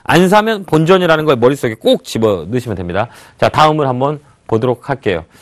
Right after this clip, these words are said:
자, 하락 반전형. 자, 이제는, 어, 고점. 아까는 바닥, 저점에서 공부했죠? 이제는 고점에서 공부를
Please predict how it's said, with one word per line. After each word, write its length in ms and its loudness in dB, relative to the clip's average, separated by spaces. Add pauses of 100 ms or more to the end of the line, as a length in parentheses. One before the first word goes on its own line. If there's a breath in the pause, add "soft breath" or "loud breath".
(920 loud breath)
자, 120 2
하락 260 2
반전형. 480 -2 (580)
자, 140 4
이제는, 460 2
어, 140 2
고점. 560 2
아까는 520 0
바닥, 400 0 (180)
저점에서 680 0
공부했죠? 600 -2 (240)
이제는 400 -4 (300 soft breath)
고점에서 840 0 (200 soft breath)
공부를 640 0